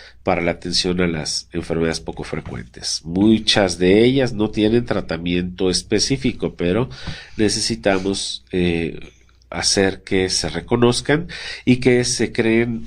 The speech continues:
eh, centros especializados donde se puedan atender a las personas con enfermedades poco frecuentes, ya que nosotros necesitamos de terapia, rehabilitación,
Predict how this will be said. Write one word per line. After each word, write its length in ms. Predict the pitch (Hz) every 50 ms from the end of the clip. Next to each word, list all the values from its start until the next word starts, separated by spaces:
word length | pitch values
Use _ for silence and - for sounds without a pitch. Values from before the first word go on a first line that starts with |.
| - -
eh, 140 | 98 104 98
centros 420 | 101 - 110 107 110 120 117 117 110
especializados 800 | 101 - - - 113 - 151 135 139 139 - 131 127 127 120
donde 180 | 113 104 95 -
se 80 | -
puedan 300 | - - 98 95 98 104
atender 520 | 107 101 - 92 87 82 85 90 87 85 - - - - - - - - - - - - - - - -
a 40 | 98
las 140 | 95 - -
personas 380 | - - - - 101 101 -
con 100 | - 95
enfermedades 400 | 90 - - 87 87 87 90 87
poco 220 | - - - - 123
frecuentes, 640 | - 143 147 - 151 147 143 143 - 147 131 -
ya 200 | - 127 120 120
que 280 | 123 - 131 135 135 135 131 - - - - - - - - -
nosotros 800 | - 110 113 113 104 95 - 123 117 - 139 135 131 131 - -
necesitamos 1160 | - 110 113 107 - - 107 - - 104 98 - - 117 110 110 117 120 120 - - - - -
de 320 | 101 101 104 101 101 98
terapia, 540 | 98 101 - 95 87 85 82 - - 92 87
rehabilitación, 1500 | 92 104 107 113 113 120 123 120 - 127 120 - - 135 135 135 135 135 135 135 135 131 131 131 131 127 131 131 131 131